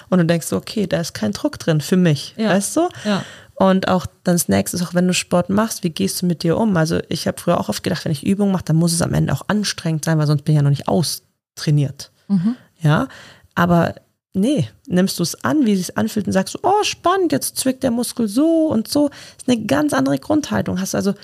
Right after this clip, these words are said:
Speaker 1: viel weniger Stress im System. Du hast immer noch auf Zellebene Stress. Also
Speaker 2: Mhm.
Speaker 1: das ist so das klassische Wort, dass wenn die Leute mit, mit Körperstress, mit Sport, die Homöostase, also dein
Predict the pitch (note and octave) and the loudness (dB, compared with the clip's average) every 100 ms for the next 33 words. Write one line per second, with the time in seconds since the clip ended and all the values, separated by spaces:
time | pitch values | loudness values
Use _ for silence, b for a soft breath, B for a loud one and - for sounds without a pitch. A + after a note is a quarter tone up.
0 | B _ - - B3 G3+ A#3+ C4 B3+ G#3+ | B _ -4 2 2 4 4 4 4 2
1 | - - - F#3+ F#3+ - B3+ A3 F#3+ F3 | 0 -4 -2 -2 -2 -2 0 0 0 -2
2 | - C4 C4 G3 - - E3 F#3 A#3+ - | -2 0 0 -2 -4 -2 2 2 0 -4
3 | _ _ - A3+ A#3+ A#3+ A#3 - - B3 | _ _ -4 -2 2 0 0 -4 -4 0
4 | D#4 - F#3 F#3+ F#3 G3+ - - - D#3+ | 0 2 0 0 0 -2 -4 -8 -2 0
5 | D3+ - E3+ - F3 D#3+ D3+ D#3 E3 E3+ | -2 -2 -2 -2 -2 0 2 2 2 0
6 | C#3+ - - E3+ D#3+ E3 E3+ E3+ E3 D#3+ | -4 -8 -6 0 2 2 2 2 0 -2
7 | B B - E3 - - D#3 D3 - F3+ | B B -4 -4 -4 -8 -4 -4 -2 -2
8 | - - - F3+ D#3+ D3 - D#3+ E3+ - | 0 -2 -2 -2 -2 -2 -2 0 0 -4
9 | B B E3 C3 F#3+ F3 D3 - - D#3 | B B -2 2 2 2 0 -4 -4 0
10 | F3+ A3 F#3+ D#3+ E3+ D#3+ | 0 2 0 0 0 -2